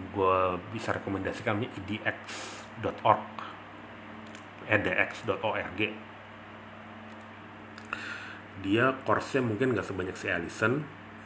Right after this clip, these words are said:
tapi, dan nggak semuanya gratis. Tapi yang mungkin ngebedain, eh, website ini tuh di backup sama universitas-universitas terkenal kayak ada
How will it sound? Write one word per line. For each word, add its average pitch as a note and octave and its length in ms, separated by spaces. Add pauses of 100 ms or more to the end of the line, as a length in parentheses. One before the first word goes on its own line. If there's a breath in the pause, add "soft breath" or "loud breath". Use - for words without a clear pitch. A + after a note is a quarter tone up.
(600 loud breath)
tapi, B2+ 580 (880)
dan A2 220
nggak G#2 100
semuanya G#2 300
gratis. F#2+ 480 (1120)
Tapi G#2 400
yang F2+ 160
mungkin G#2+ 720 (380)
ngebedain, G2 720 (420)
eh, G2+ 80
website F#2 460
ini A#2 100
tuh A#2+ 160
di F#2+ 240
backup F2+ 640
sama G#2+ 560 (720 loud breath)
universitas-universitas G2+ 1120
terkenal F#2 560
kayak E2 480
ada E2 240